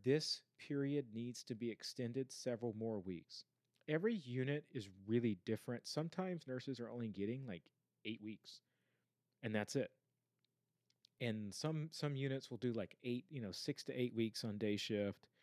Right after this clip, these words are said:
and then you'll go to night shift for a couple weeks, and then boom, you're on your own at night. I really think that at a minimum,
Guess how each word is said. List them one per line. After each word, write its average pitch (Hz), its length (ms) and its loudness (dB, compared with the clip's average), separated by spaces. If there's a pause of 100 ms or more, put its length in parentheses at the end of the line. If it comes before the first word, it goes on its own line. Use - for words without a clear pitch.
(340)
and 131 80 2
then 127 100 4
you'll 120 100 2
go 120 80 6
to 110 80 4
night 143 240 0
shift - 260 -2
for 120 120 0
a 98 40 0
couple 104 300 -4
weeks, 95 340 -4
and 113 80 -2
then 107 120 -2
boom, 120 220 6
you're 110 140 2
on 101 140 -2
your 101 100 0
own 98 160 -2
at 85 100 -6
night. 85 260 -8 (1080)
I 135 60 2
really 147 320 6
think 147 320 0 (120)
that 117 180 4 (1160)
at 131 140 4
a 110 80 4
minimum, 117 920 2